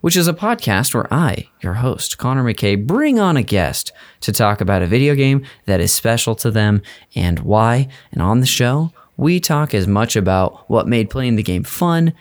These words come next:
and memorable for our guest as we will about what was interesting regarding the context of when they played it and maybe even some memories they have tied to the game. Who knows?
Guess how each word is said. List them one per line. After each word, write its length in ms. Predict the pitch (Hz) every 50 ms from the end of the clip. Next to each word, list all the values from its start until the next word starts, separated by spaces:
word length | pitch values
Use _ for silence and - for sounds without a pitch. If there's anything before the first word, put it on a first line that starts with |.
| _ _ -
and 160 | - 95 95
memorable 720 | 98 110 127 143 147 147 143 131 127 127 123 123 123 131 - _ _
for 320 | - - - - 127 120
our 160 | 117 117 117 113
guest 260 | 117 107 113 - -
as 220 | 190 285 311 -
we 80 | 233 185
will 380 | 117 107 101 98 101 - - - - - -
about 500 | - - 87 113 110 107 104 - - - -
what 100 | 196 202
was 140 | 185 165 160
interesting 580 | 156 147 - 156 147 - 160 151 151 147 143 - - - - _
regarding 380 | - 127 120 123 113 107 101 90
the 80 | 92
context 500 | - - 131 139 160 160 170 160 - -
of 80 | 139 127
when 140 | 127 123 123
they 80 | 120
played 260 | 120 - - 107 104
it 220 | 104 104 95 - - _ -
and 120 | 147 226
maybe 260 | 349 392 370 349 -
even 420 | 302 285 254 208 175 160 156 151 143 - - - _ _
some 480 | - - - 214 214 202 196 196 202 196
memories 600 | 226 233 175 123 107 98 101 107 110 113 - - _ _ -
they 100 | 127 131
have 240 | 135 143 143 143 -
tied 240 | - 147 143 131 120
to 80 | - 107
the 80 | 101 98
game. 340 | - 92 90 90 87 - _ _ _ _ _
Who 140 | - 180 175
knows? 360 | 120 98 92 90 87 - -